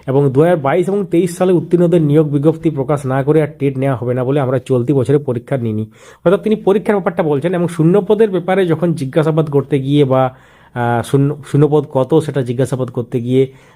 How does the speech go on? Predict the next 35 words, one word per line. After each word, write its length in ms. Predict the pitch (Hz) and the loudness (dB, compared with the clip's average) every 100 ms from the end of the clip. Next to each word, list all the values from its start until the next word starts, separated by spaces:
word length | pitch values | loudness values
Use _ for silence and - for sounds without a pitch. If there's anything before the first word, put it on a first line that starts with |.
| - | -8
আহ, 160 | 113 110 - | -8 -8 -8
মানে 160 | 135 131 | -4 -4
সেখান 280 | - 139 143 | -2 0 0
থেকে 300 | 143 147 143 | 0 2 0
খবর 300 | - 131 139 | 0 0 2
হলে 140 | 147 | 0
একজন 240 | 131 143 147 | 2 0 0
চাকরি 260 | 131 147 | -2 -4
প্রার্থী 480 | 143 147 139 185 214 - _ - | -2 -4 -2 -4 -4 -10 _ -10
শিক্ষা 320 | 139 - 190 | -10 -4 -2
দপ্তরে 400 | 175 170 185 190 | 0 0 0 0
কর্তাকে 440 | 180 139 127 151 175 | 0 -4 -2 -2 0
জিজ্ঞাসা 340 | 139 131 123 | 0 0 0
করেছিল। 320 | 113 101 131 - _ _ _ _ _ _ _ _ _ 165 | -2 -6 -10 -20 _ _ _ _ _ _ _ _ _ -4
ও, 100 | 151 - _ _ _ _ | -4 -4 _ _ _ _
তিনি 140 | 185 233 | -2 2
যখন 160 | 262 | 4
জিজ্ঞাসা 340 | 175 160 233 247 | 4 2 2 2
করেছিলেন 340 | 247 233 208 | 0 -2 -6
তখন 260 | 202 - 226 | -6 -4 -4
তারপর 440 | 175 156 165 226 | -2 -2 0 0
সেই 140 | 190 226 | 2 0
কর্তা 340 | 170 156 208 | 0 0 0
বলেছেন 320 | 165 170 185 | 0 2 2
নবান্নে 440 | 151 143 185 202 190 | 2 2 2 0 -2
গিয়ে 300 | 175 196 226 | -2 -2 -2
জিজ্ঞাসা 420 | 143 131 127 113 | -2 -2 -2 -2
করতে, 240 | 113 110 | -6 -4
এবং 140 | 143 156 - _ - | -2 -2 -8 _ 4
এই 140 | 190 | 4
অবস্থায় 360 | 208 208 226 214 | 4 0 -2 -2
কোথায় 300 | 156 202 185 | -2 0 0
যাবেন 300 | 127 143 220 | 0 -2 -6
প্রশ্ন 360 | _ 143 - | _ -4 0
তুলছেন 400 | 160 160 160 190 | 0 0 0 -4